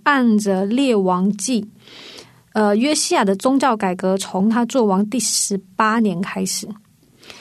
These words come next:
所以照理来说，先知耶利米侍奉的时候，他其实经历了整个完整的约西亚宗教改革。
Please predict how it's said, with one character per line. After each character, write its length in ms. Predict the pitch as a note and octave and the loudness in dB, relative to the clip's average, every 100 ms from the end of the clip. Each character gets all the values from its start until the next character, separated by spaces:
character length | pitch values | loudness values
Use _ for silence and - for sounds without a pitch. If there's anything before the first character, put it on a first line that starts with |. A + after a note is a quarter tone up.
| - - | -20 -14
所 340 | - - E4+ F#4+ | -2 2 4 4
以 220 | G4 C#4+ | 4 2
照 420 | A3+ - F#4 D4+ | 0 2 4 4
理 240 | G#3 G3+ F#3+ | 2 0 0
来 280 | F#3 G3+ | 0 0
说， 520 | A#3 - C#4 C#4 C#4 D4+ - _ _ _ _ - - | -2 -2 0 2 2 -2 -8 _ _ _ _ -20 -10
先 320 | - E4+ F4 | -2 2 2
知 240 | - E4 D#4 | 2 2 2
耶 200 | E4 E4+ | 2 2
利 140 | F4+ | 4
米 400 | A#3 F3+ D3 F#3+ - - | 4 2 -2 -10 -14 -8
侍 480 | - - F4 C4+ | -4 0 2 2
奉 440 | A#3 - D4+ A#3 G#3 | 0 0 2 2 2
的 220 | G3+ F3+ | 0 0
时 340 | - - F#3+ | -2 -4 -4
候， 380 | G3 - B3 F#3+ - - - _ | -4 2 2 0 -6 -20 -20 _
他 160 | G4 | -2
其 220 | G4 - A#3+ | 0 0 0
实 160 | B3 | -2
经 360 | A3 - C#4 D4 | -2 -2 0 2
历 200 | D4 A3 | 2 2
了 180 | F#3+ D3 - | 2 -2 -4
整 360 | G3 E3+ F#3 | -2 0 -2
个 260 | F3+ F3+ - - _ - | 0 -2 -4 -12 _ 0
完 280 | A3+ B3 F4 | 2 4 2
整 280 | C4+ F#3 F3+ | 2 0 0
的 200 | G3 F#3+ | 0 2
约 180 | A#3+ B3 | 0 0
西 220 | - A#3 | 0 -2
亚 120 | F#3 | 0
宗 160 | G3 G3+ | 0 0
教 160 | F#3 | 0
改 140 | F3+ - | -4 -12
革。 240 | - - | -14 -16